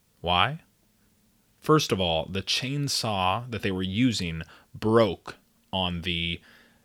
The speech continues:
the, the nails and the other difficult debris that it was being used to cut through. So chainsaws are not made to cut through construction grade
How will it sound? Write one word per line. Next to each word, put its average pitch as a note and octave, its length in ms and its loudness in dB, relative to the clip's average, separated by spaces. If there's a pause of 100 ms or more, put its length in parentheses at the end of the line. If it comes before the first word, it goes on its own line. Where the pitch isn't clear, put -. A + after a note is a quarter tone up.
(120)
the, F2 400 -6
the F#2 200 -6
nails G#2 800 0 (340)
and F2+ 180 -4
the F#2 120 0
other G#2 260 0
difficult G#2+ 640 -4
debris G#2 460 -4
that E2+ 140 -4
it F2+ 80 -6
was F2 140 -6
being E2+ 440 -6 (120)
used G2+ 460 -2
to - 60 -10
cut - 340 -4
through. - 420 -14
So - 140 -18
chainsaws A2 460 -2
are F#2+ 60 -4
not G2+ 140 -4
made F#2+ 340 -2
to - 40 -10
cut - 300 -4
through F#2 260 -4 (840)
construction G2+ 760 0
grade F2+ 640 0